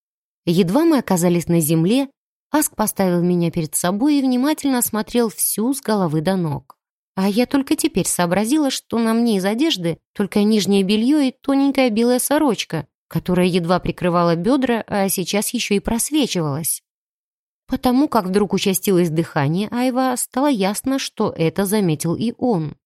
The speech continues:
Его взгляд, как прикованный, остановился на моей груди, обтянутой промокшей полупрозрачной тканью, а глаза вдруг потемнели. «Аск», позвала я, прикрывшись руками. Только теперь он поднял взгляд выше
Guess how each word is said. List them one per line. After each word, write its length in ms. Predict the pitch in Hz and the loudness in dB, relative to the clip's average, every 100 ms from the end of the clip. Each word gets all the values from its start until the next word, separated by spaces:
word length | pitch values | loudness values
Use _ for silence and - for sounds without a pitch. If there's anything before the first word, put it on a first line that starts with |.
| _ _ _ | _ _ _
Его 300 | 220 202 202 | 0 2 2
взгляд, 460 | 175 165 214 277 - | 0 -2 0 0 -2
как 240 | 185 - | -4 -4
прикованный, 640 | - 262 269 214 170 170 175 | -2 -2 0 0 2 2 0
остановился 640 | 170 185 185 233 247 233 | -2 -4 -2 -2 -2 -2
на 120 | 233 | 0
моей 260 | 233 254 262 | 0 2 2
груди, 520 | 269 302 214 180 160 _ | 2 0 2 -2 -4 _
обтянутой 540 | 190 - 196 185 185 | -6 -2 0 0 0
промокшей 500 | 175 185 180 175 - | -2 0 0 0 -4
полупрозрачной 800 | 165 180 170 190 180 175 - 165 | -4 -4 -2 -2 0 -2 -2 -6
тканью, 560 | - - 269 285 277 262 _ _ _ | -6 -2 0 2 2 -2 _ _ _
а 100 | 214 | -4
глаза 500 | 175 175 180 160 220 | 0 2 2 2 0
вдруг 280 | 262 220 220 | 2 0 0
потемнели. 760 | 226 - 262 247 196 143 143 - _ _ _ _ _ _ _ _ - | -2 0 0 2 0 0 -4 -10 _ _ _ _ _ _ _ _ -4
«Аск», 520 | 185 170 - - - - | -2 0 -4 -8 -10 -4
позвала 380 | 170 170 196 254 | -2 -2 -2 0
я, 220 | 226 202 | -2 -2
прикрывшись 580 | 202 - 214 - - - | -4 -4 -4 -4 -4 -4
руками. 540 | 262 202 156 143 - _ _ _ _ _ _ | -4 -4 -4 -4 -10 _ _ _ _ _ _
Только 240 | 180 160 185 | -4 -2 -2
теперь 320 | 214 277 220 | 0 0 0
он 100 | 185 | 0
поднял 360 | 165 156 165 | 0 2 0
взгляд 420 | 147 139 175 160 185 | 0 -2 -2 -2 -2
выше 460 | 254 320 - 247 | 0 0 -2 -6